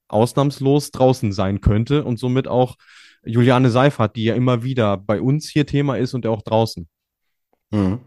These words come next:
Speaker 2: richtig. Im Team eine Medaille gemacht, aber, ähm, ja, man,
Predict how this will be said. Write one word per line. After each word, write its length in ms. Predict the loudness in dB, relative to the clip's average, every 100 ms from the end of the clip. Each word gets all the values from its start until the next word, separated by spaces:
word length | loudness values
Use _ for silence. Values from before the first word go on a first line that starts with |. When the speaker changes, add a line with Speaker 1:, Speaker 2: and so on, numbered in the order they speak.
| _ -12
Speaker 2:
richtig. 380 | -10 -8 -10 -8
Im 220 | -4 -4
Team 400 | -2 0 4 6
eine 120 | 8 6
Medaille 500 | 4 4 4 2 0
gemacht, 580 | -2 0 -2 -6 -12
aber, 320 | -6 0 0 -2 -10 -16 -14 -14 -16 -20 -4
ähm, 600 | 0 2 2 2 2 0 -6 _ _ _ -20 -20 -20 -20 -20 -4
ja, 300 | 0 0 -2
man, 460 | 0 2 2 -2